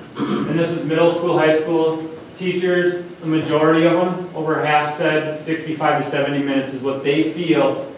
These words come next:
is the optimal length of time. How many courses seem reasonable for a student to manage during the day? Half said five, six, kind of there, but right around that five, six, kind of where we are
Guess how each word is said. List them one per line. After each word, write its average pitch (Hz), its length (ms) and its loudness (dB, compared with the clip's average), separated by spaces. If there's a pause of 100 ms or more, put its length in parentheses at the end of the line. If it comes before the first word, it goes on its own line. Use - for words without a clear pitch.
is 139 160 -2
the 139 100 -4
optimal 135 440 0
length 131 220 -4
of 120 120 -10
time. 127 240 -8 (1200)
How 156 120 2
many 165 160 0
courses 165 340 4
seem 165 220 0
reasonable 170 560 4
for 160 140 2
a 143 100 2
student 147 300 0
to 151 100 -4
manage - 480 -2 (460)
during 147 280 0
the 147 100 0
day? - 440 0 (400)
Half 139 280 0
said 143 180 -4
five, 143 520 4 (260)
six, 143 300 -6
kind 139 200 -4
of 135 60 -6
there, 151 300 0
but 135 180 -2
right 139 180 -2
around 143 160 2
that 147 200 -2
five, 139 300 2
six, - 320 -4
kind 131 200 -4
of 131 100 -4
where 131 200 0
we 139 160 2
are 127 360 2